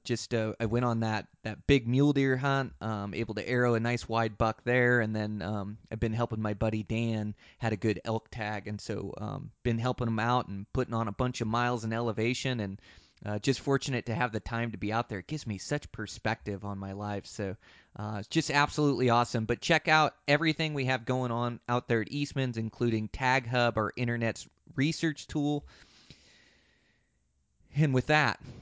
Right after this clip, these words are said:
let's get into this podcast. So it's a great one. It's great information for hunting season. There's just, um, some great tips in here for making sure that you recover that game animal, make sure you,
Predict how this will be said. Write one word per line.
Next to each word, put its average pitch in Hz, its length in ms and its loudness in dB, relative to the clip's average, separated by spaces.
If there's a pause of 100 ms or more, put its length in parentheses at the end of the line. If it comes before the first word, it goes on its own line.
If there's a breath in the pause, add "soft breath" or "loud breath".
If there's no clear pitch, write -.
(160 loud breath)
let's 127 140 -4
get 175 160 4
into 147 180 4
this 117 160 0
podcast. 113 600 4
So 123 160 2
it's 131 140 2
a 160 40 2
great 147 300 6
one. 139 320 4
It's - 180 -2
great 139 480 4
information 127 640 0
for 113 180 -2
hunting 120 320 -2
season. 117 420 -4
There's 107 180 -2
just, - 320 -4
um, 110 340 -2 (580)
some 123 200 -4
great 135 260 0
tips 143 300 0
in 120 100 2
here 110 280 0
for 110 260 -2
making 117 320 0
sure 117 260 0
that - 140 -8
you 113 120 -2
recover 120 460 2
that 113 220 0
game 120 320 -2
animal, 120 580 0
make 117 200 -2
sure 120 160 -2
you, 110 360 -2